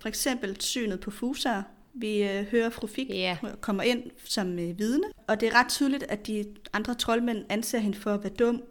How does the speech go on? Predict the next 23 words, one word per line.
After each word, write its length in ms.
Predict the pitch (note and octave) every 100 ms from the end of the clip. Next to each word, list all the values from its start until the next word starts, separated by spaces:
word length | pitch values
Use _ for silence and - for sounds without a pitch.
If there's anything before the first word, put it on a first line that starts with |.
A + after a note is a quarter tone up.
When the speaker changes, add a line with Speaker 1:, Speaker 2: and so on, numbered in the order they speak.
| -
Speaker 1:
og 180 | G#3 G3+
de 60 |
så 160 | G#3 A#3
også 300 | G#3 G#3+ A3+
sådan 160 | A#3 G#3+
lidt 200 | A3+ -
tvivl 360 | - D4 A#3+
om 100 | F3+
hendes 280 | G3+ G3 -
vidneudsagn. 720 | G#3+ A3+ G#3+ F3+ F#3 D#3+ D#3 - - -
Altså, 240 | F#3+ -
hun 140 | G3+ G#3+
siger, 280 | - A3+
at 60 | G3+
hun 140 | G#3
så 240 | F#3+ A#3+ G#3
de 80 | G#3
to 340 | - G#3 G#3
dementorer, 560 | G3 F#3 A3+ C4 A#3 F#3
og 100 | F#3
så 220 | - G#3+ -
hvisker, 520 | A3+ - - F#3 F3
øh, 220 | E3+ E3+